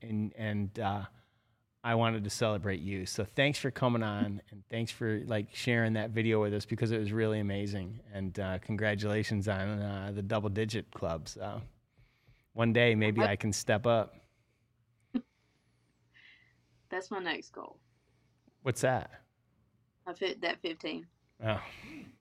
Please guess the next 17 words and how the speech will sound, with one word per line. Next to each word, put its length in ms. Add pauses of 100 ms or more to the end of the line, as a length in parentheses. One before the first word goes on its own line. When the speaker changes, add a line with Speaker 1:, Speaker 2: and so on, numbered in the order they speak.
(480)
Speaker 2:
Going 180
after 320
it. 160 (1040)
<laughs> 540
Speaker 1:
All 100
right. 460 (520)
Well, 140
when 140
you 100
do, 480 (1400)
I 100
need 220
the, 160
I 40
need 160
the 80
scoop 460